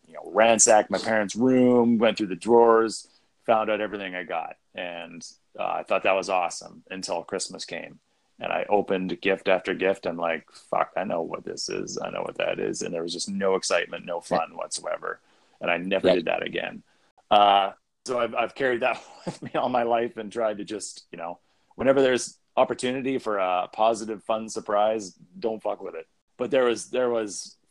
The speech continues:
Speaker 1: for one or two of them, uh, when we were doing, you know, the ultrasound midway through or whenever the hell it was,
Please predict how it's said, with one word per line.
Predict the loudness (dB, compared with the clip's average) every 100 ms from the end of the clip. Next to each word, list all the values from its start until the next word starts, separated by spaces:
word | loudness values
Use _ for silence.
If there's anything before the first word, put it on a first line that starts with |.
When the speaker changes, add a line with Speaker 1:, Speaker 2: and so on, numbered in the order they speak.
| -4
Speaker 1:
for | -2 -2
one | -4 -4 -2
or | -4
two | -2 0 0
of |
them, | 0 -8 -12 _ _ _ _ _ -6
uh, | 0 2 2
when | 0 -4
we | -4
were | -4
doing, | -2 -4 -8 -12 -16 -16
you | -8
know, | -6
the | -2
ultrasound | -2 -2 -6 -4 -4 -4 -8 -14 -16
midway | -14 -8 -6 -4 -6
through | -2 -2
or | 0
whenever | -2 -4 -4
the |
hell | 0 0
it | 0
was, | -2 -2 0 -2 -2